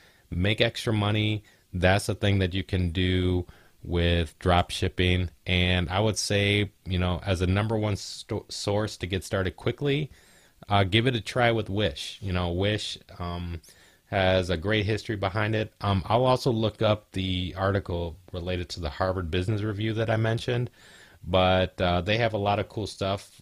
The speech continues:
uh, um, that you can find and, and start drop shipping within a day. So, um, it's pretty cool. I'm excited about it. I hope you are, and I hope that this information was valuable.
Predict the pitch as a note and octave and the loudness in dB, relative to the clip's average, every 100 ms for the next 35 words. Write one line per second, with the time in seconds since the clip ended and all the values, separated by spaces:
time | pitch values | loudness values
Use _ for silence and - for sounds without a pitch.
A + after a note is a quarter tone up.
0 | - F#2+ E2+ E2 E2 E2 - _ F2 E2 | -12 -6 -4 -4 -8 -16 -20 _ -10 -8
1 | D#2+ D#2+ D2+ - - - - _ - E2 | -6 -8 -10 -16 -14 -14 -14 _ -10 -2
2 | F2 F2 F2 F#2 - E2+ - A2+ C3+ G#2+ | 0 0 0 -4 -2 -2 -2 -2 -2 -4
3 | F2 E2+ - G2 F#2 F#2 - G2 F2 F#2+ | -6 -8 -10 -6 -4 -4 -4 -4 -2 0
4 | G2 A2+ - G2+ - G2 F#2+ F2 F#2 - | 0 -2 -4 -6 -4 -4 -4 -4 -8 -4
5 | G2 G2+ G2+ G#2 F#2 F#2+ B2 D2 - _ | -2 -2 -4 -6 -4 -4 -4 -8 -18 _
6 | - _ - - G2 F#2 F2+ F#2 F#2 F2 | -20 _ -18 -6 -2 0 0 0 -2 -4
7 | F2+ F2 F2 E2+ D#2 F2+ - D3+ D#3+ D#3+ | -6 -6 -6 -6 -8 -10 -8 -4 -4 -4
8 | C#3+ C#3+ D3+ - _ - B2+ D3+ D#3 - | -4 -2 -2 -6 _ -4 0 0 0 2
9 | C#3+ D3 C#3 C3 C3 C3+ A#2+ G2 C3 B2+ | 4 4 4 6 6 6 4 2 2 2
10 | B2 A2+ A2 A2+ A2 G#2 F#2+ F2+ - - | 2 4 6 6 2 2 2 0 -2 2
11 | C#3 C#3 - - - - _ G#2 G#2 A2+ | 4 4 -2 -14 -20 -20 _ 0 2 2
12 | G2+ A2 G#2+ A2 G#2 G2 G2 F2+ F2 F#2 | 2 0 0 0 2 2 0 0 4 4
13 | G2+ G2+ G#2 G#2+ G#2 | 4 2 0 0 -2